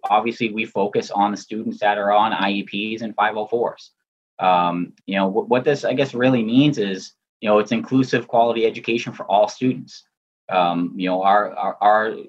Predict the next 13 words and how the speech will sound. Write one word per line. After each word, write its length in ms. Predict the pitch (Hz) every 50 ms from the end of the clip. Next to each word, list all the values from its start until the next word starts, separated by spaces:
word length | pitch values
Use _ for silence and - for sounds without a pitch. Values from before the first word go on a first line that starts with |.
| _ -
our, 220 | 98 101 110 110
one 240 | 107 113 110 113 117
of 80 | 113 110
our 140 | 107 107 104
goal, 380 | 104 101 113 127 131 120 113 113 104 - -
goals 360 | - 110 131 143 135 120 117
is 140 | 110 104 -
to 260 | - 113 104 104 95
advise 440 | 95 95 98 101 98 101 104 104 98
Belmont 420 | - - 101 101 101 104 101 98 -
Public 240 | 110 107 104 104
School 340 | - - - 113 104 104 104
administrators 760 | 104 101 98 98 101 95 - 101 92 92 92 98 110 117 -